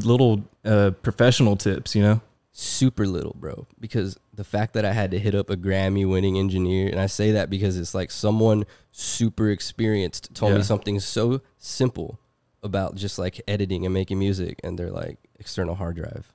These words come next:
Speaker 2: That's why all your shit."
Speaker 1: Yeah.
Speaker 2: I'm
Speaker 1: And
Speaker 2: like, "Wait, what?" He's like, "You're working off your hard drive?" And I was like, you know, such a face palm.
Speaker 1: Yeah, right.
Speaker 2: Felt like an amateur, like, didn't know that.
Speaker 1: Yeah. And then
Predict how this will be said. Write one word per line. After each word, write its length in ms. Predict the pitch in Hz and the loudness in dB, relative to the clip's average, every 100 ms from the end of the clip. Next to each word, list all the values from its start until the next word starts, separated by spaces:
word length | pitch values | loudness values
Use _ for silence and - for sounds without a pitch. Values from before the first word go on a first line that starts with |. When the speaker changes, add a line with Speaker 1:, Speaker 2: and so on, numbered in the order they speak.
| _ | _
Speaker 2:
That's 200 | 95 92 | -12 -10
why 160 | 82 85 | -6 -6
all 160 | 82 85 | -4 -6
your 80 | 90 | -8
shit." 320 | - 87 - - | -10 -10 -12 -2
Speaker 1:
Yeah. 280 | 123 151 120 _ - | 2 4 2 _ -4
Speaker 2:
I'm 80 | 98 | 2
Speaker 1:
And 100 | 127 | 4
Speaker 2:
like, 100 | 95 | 4
"Wait, 120 | 101 | 0
what?" 520 | 87 87 85 85 110 - | 0 -4 -4 -2 -2 -2
He's 120 | 98 | 0
like, 120 | 101 | 0
"You're 120 | 104 | 2
working 300 | 98 107 107 | 2 2 2
off 160 | 104 107 | 2 2
your 80 | 104 | 2
hard 180 | 101 101 | 2 2
drive?" 260 | 113 113 | 0 -2
And 80 | - | -2
I 40 | 92 | -2
was 140 | 95 | -2
like, 180 | 87 - _ - _ _ _ _ _ _ _ | -4 -8 _ -20 _ _ _ _ _ _ _
you 100 | 98 | -2
know, 160 | 101 104 | 2 2
such 240 | - 113 | 0 0
a 60 | 110 | -2
face 320 | - 107 110 | 0 0 0
palm. 480 | - 113 107 104 - | 0 2 2 2 0
Speaker 1:
Yeah, 320 | 123 117 104 | 2 4 4
right. 180 | 101 104 | 4 4
Speaker 2:
Felt 140 | 117 98 | 4 4
like 140 | 104 | 2
an 100 | 98 | 2
amateur, 640 | 95 104 104 - 101 101 - | 2 2 0 0 0 0 -2
like, 400 | 98 98 - - _ _ _ _ - | -4 -4 -6 -18 _ _ _ _ -6
didn't 200 | 101 101 | 0 2
know 180 | 92 92 | 2 0
that. 280 | 71 - - - | -4 -10 -14 -6
Speaker 1:
Yeah. 240 | 95 95 - _ | -4 -4 -8 _
And 120 | 120 | 2
then 280 | 123 117 110 | 6 6 2